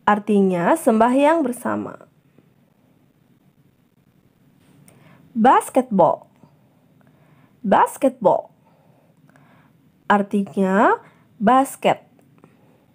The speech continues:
Hockey. Hockey. Artinya hoki. Football.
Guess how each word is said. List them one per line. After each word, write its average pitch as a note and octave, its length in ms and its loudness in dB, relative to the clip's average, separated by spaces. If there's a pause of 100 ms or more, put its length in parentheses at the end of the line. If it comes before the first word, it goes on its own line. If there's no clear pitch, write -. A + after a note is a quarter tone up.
(2500)
Hockey. F#4+ 640 -2 (1800)
Hockey. G4 560 0 (1500)
Artinya G3+ 800 0
hoki. - 640 -4 (3000)
Football. G3 800 0